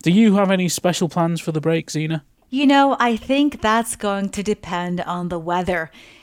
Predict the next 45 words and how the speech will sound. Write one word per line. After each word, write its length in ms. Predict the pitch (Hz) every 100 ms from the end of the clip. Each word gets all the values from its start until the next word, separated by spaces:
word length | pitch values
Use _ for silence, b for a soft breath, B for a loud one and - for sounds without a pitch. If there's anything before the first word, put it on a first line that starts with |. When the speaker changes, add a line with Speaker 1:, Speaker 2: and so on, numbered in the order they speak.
| B B
Speaker 2:
People 360 | 277 339 359 311
are 140 | 285
telling 460 | 285 269 285 277 247
me 220 | 254 247
winter 400 | 202 247 262 262
is 160 | 226 214
over. 360 | 233 185 156 _ _ _
Speaker 1:
Well, 720 | - 151 143 143 131 123 120 -
I 220 | 139 127
hope 260 | 185 190
it 80 | 131
isn't, 460 | 147 143 113 156 -
'cause 180 | 131 123
I, 300 | 123 - -
I'm 300 | 131 123 123
looking 320 | 131 131 123
for 180 | 113 120
a, 160 | 110 -
a 80 | 151
hole 300 | - 135 123
in 100 | 117
the 100 | 113
ice 220 | 120 143 -
to 80 |
go 160 | 123 110
swimming. 440 | - - 147 113 - B B B _
Uh, 100 | 120
but 160 | 123 120
personally, 300 | 160 147 143
I'm 100 | 135
gonna 120 | 117
be 100 | 117
working 520 | 117 143 143 147 135
a 60 | 123
little 300 | 127 127 123
bit, 200 | 123 -
but 140 | 120
I 80 | 123
will 260 | 127 175
be 140 | 147 123
in 100 | 113
the 60 |
countryside 480 | 107 120 107 - 117
as 100 | 117
well. 280 | 123 117 120